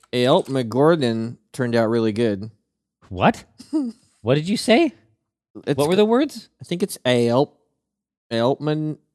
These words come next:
Speaker 1: McGornon. You should look up
Speaker 2: What the
Speaker 1: s-,
Speaker 2: fuck are
Speaker 1: look
Speaker 2: you
Speaker 1: up,
Speaker 2: talking about?
Speaker 1: look up Swiss mac and cheese. Switzerland mac and cheese. It's called, like, Aelp Mc-, McGorn.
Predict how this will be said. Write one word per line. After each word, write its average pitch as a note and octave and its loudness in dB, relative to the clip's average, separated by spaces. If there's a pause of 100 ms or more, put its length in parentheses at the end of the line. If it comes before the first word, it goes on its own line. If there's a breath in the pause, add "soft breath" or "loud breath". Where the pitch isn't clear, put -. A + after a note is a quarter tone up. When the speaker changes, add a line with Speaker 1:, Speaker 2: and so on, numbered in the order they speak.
Speaker 1:
McGornon. D3 -2 (880)
You B2+ -12
should C#3+ -12
look F#3 2
up A3 6
Speaker 2:
What G#3 4
the C4+ 4
Speaker 1:
s-, - -2
Speaker 2:
fuck - 2 (220)
are C#3+ 2
Speaker 1:
look F#3 6
Speaker 2:
you D#3+ 6
Speaker 1:
up, A3 6
Speaker 2:
talking E3 6
about? F#2 -4
Speaker 1:
look C#3+ 0
up D#3 2
Swiss - -2 (120)
mac C#3 -2
and C3 -10
cheese. A2 -8 (1500)
Switzerland D3+ 0
mac B2+ 0
and A2+ -10
cheese. G2 -12
It's - -20
called, D3+ -4
like, B2+ -2
Aelp A2+ -4 (1400)
Mc-, G2+ -8 (380)
McGorn. G2 -8